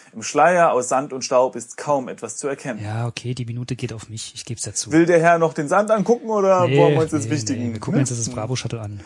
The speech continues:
Speaker 1: Wahrscheinlich wird jetzt in diesem Sand das unglaublich wichtige Item liegen und wir, wir gehen einfach dran vorbei.
Speaker 2: Ja, siehst du, genau so sieht's nämlich dann später aus.
Speaker 1: Wollen wir direkt hingehen oder das erst angucken,
Speaker 2: Ich
Speaker 1: das
Speaker 2: schau
Speaker 1: Shuttle?
Speaker 2: erst mal, vielleicht sagt er ja, dass wir
Speaker 1: Okay.
Speaker 2: so weit weg sind.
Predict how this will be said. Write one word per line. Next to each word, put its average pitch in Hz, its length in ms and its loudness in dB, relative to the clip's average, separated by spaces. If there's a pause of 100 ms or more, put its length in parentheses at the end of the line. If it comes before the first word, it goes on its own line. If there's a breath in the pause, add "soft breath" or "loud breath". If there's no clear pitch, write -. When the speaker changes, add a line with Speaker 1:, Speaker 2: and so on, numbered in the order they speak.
(300 loud breath)
Speaker 1:
Wahrscheinlich 127 480 2
wird 123 200 2
jetzt 107 220 -2
in 147 80 -2
diesem 127 260 -2
Sand 131 480 0
das 117 200 -4
unglaublich 123 600 0
wichtige 131 480 0
Item 131 300 2
liegen 120 280 -2
und 120 100 0
wir, 120 160 2
wir 113 80 -4
gehen 123 180 -2
einfach - 180 -10
dran 117 220 -10
vorbei. - 260 -12
Speaker 2:
Ja, 120 140 0
siehst 135 240 2
du, 156 140 2
genau 156 260 2
so 180 100 0
sieht's 165 240 -4
nämlich 143 160 0
dann 135 120 -4
später 120 320 -6
aus. 107 340 -6
Speaker 1:
Wollen 143 160 8
wir 160 140 8
direkt 147 260 6
hingehen 208 340 6
oder 240 100 8
das 208 120 6
erst 208 180 4
angucken, 127 440 0
Speaker 2:
Ich 104 100 0
Speaker 1:
das - 80 -4
Speaker 2:
schau 113 80 0
Speaker 1:
Shuttle? 117 140 2
Speaker 2:
erst - 180 4
mal, 107 160 -4
vielleicht 113 260 -6
sagt - 200 0
er 123 80 0
ja, 117 40 -4
dass 117 160 -4
wir 123 40 -4
Speaker 1:
Okay. 120 100 -2
Speaker 2:
so - 100 -4
weit 110 140 -6
weg 117 160 -4
sind. 104 240 -6